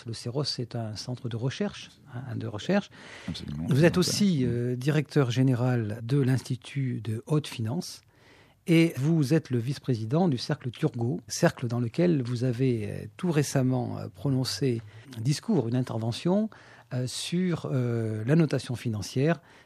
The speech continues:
Speaker 1: ce thème que nous reprenons aujourd'hui dans notre, euh, dans notre rencontre. En quelques mots, euh, la crise financière mondiale a mis en accusation, euh, trois acteurs. Hier florissant, les institutions financières, en particulier les banques, les banques d'investissement tout particulièrement,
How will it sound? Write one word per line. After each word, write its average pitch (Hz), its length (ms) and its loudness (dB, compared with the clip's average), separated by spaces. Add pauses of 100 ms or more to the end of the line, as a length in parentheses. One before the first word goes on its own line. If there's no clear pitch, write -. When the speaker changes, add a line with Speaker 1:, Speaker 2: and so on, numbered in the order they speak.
Speaker 1:
ce 127 200 -8
thème 165 280 4
que - 80 -2
nous 117 160 0
reprenons 117 480 0
aujourd'hui 120 540 -2
dans 131 100 0
notre, 127 400 -2
euh, 107 480 -4
dans 110 80 -6
notre 127 380 -4
rencontre. 113 560 2 (520)
En 147 160 0
quelques 180 300 2
mots, 165 460 6
euh, 113 500 -8
la 139 140 -2
crise 135 380 0
financière 127 760 0
mondiale 139 440 6
a 113 60 0
mis 135 140 4
en 131 80 4
accusation, 123 800 0
euh, 104 140 -8
trois 117 280 -4
acteurs. 180 380 -4 (680)
Hier 135 460 4
florissant, 151 680 0
les 143 160 4
institutions 139 480 0
financières, 131 720 2
en 104 180 -4
particulier 117 480 -6
les 117 120 -2
banques, 180 420 0
les 113 80 -6
banques 117 180 0
d'investissement 120 540 -2
tout 131 140 -6
particulièrement, 120 680 -6